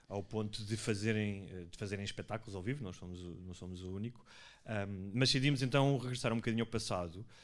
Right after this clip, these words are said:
a dois mil e dezassete. Não, antes até, a dois mil e quinze, que foi o ano em que nós nos conhecemos.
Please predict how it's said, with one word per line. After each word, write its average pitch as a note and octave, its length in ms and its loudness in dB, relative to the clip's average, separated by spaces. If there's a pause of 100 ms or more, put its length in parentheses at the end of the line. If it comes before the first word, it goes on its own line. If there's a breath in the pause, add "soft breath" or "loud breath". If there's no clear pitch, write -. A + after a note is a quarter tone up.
(200 soft breath)
a G2+ 120 -2
dois G2+ 200 2
mil A2 160 4
e G#2+ 40 4
dezassete. G2 760 -2 (340 soft breath)
Não, C#3 200 6
antes E3 220 4
até, A2+ 380 4 (300)
a - 40 -8
dois G#2+ 160 4
mil B2+ 180 6
e B2 40 6
quinze, D3+ 300 2
que - 60 -10
foi C3 120 6
o B2+ 100 6
ano C#3 120 8
em B2+ 60 4
que B2+ 140 -2
nós C3 240 4
nos A#2+ 100 -4
conhecemos. F2 560 -6